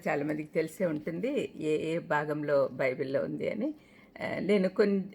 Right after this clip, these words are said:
కొన్ని వచనాలు మీకు చదివి వినిపిస్తాను. అపొస్తలుల కార్యము బైబిల్లో చరిత్ర గ్రంథం, న్యూ టెస్టమెంట్‌లో. చరిత్ర, అదే, ఉమ్, సంఘ చరిత్రలో ఏం సంఘటనలు జరిగినాయి పరిశుద్ధాత్మ శక్తి వచ్చిన తర్వాత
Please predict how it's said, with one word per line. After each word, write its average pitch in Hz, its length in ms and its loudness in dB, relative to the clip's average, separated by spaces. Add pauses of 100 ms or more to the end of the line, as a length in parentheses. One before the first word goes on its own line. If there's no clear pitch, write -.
కొన్ని 226 180 6
వచనాలు 208 520 6
మీకు 170 280 -2
చదివి 165 300 0
వినిపిస్తాను. 139 640 -4 (400)
అపొస్తలుల 254 460 6
కార్యము 180 420 2
బైబిల్లో 175 720 4 (180)
చరిత్ర 214 260 6
గ్రంథం, 139 420 0 (580)
న్యూ 175 120 2
టెస్టమెంట్‌లో. 151 600 -6 (760)
చరిత్ర, 226 520 6 (120)
అదే, 160 300 4
ఉమ్, 151 460 -4
సంఘ 208 320 2
చరిత్రలో 208 920 4 (360)
ఏం 185 280 4
సంఘటనలు 202 560 2
జరిగినాయి 165 580 2
పరిశుద్ధాత్మ 170 640 2
శక్తి 175 340 -4
వచ్చిన 156 300 -2
తర్వాత 143 580 2